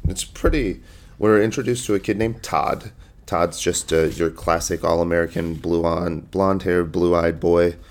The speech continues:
Um, he's got a, a newspaper route, and, uh, he's walking right up to the doorstep of a, what says Arthur Denker. He pushes on the doorbell,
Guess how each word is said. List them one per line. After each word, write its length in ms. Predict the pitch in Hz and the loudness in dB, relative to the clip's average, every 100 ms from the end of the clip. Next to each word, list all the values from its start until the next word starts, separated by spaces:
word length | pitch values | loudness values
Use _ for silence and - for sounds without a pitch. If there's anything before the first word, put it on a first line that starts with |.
| - - - 82 | -20 -20 -8 -2
Um, 460 | 82 80 80 80 - | 0 0 -2 -8 -8
he's 220 | 85 80 | -8 -4
got 160 | 82 82 | -4 -4
a, 120 | 78 - | -6 -8
a 220 | 85 85 | -6 -4
newspaper 600 | 87 98 - 95 90 85 | -2 -4 -2 -2 0 0
route, 460 | 87 85 85 80 90 | 0 0 0 -2 -2
and, 260 | 82 82 | -4 -4
uh, 260 | 82 82 80 82 - | -6 -4 -8 -12 -10
he's 360 | 87 80 76 - - | -8 -8 -10 -18 -20
walking 380 | 87 104 107 90 | -2 4 4 2
right 180 | 90 101 | -2 -2
up 120 | 87 | -2
to 400 | - 82 85 82 - - | -4 -4 -4 -6 -12 -14
the 260 | 95 80 82 - - - - - 98 - - - - - | -12 -12 -12 -20 -20 -20 -20 -10 -8 -8 -14 -20 -8 0
doorstep 520 | 120 135 - 82 82 | 2 2 0 -2 -2
of 140 | 85 | 0
a, 260 | 85 82 82 - - - | 2 2 -2 -10 -20 -6
what 180 | 90 | -4
says 340 | - 82 80 - | 0 0 0 0
Arthur 320 | 82 85 85 | 0 2 0
Denker. 460 | 80 80 78 82 92 - - - - - - | 0 -2 -2 -2 -4 -12 -20 -20 -20 -20 -6
He 180 | 92 82 | -4 -4
pushes 640 | - - 104 110 104 - | -8 -4 -2 -2 -4 -4
on 180 | 90 90 | -2 -2
the 140 | 85 | -2
doorbell, 680 | 78 98 98 98 98 98 | 0 2 2 2 2 2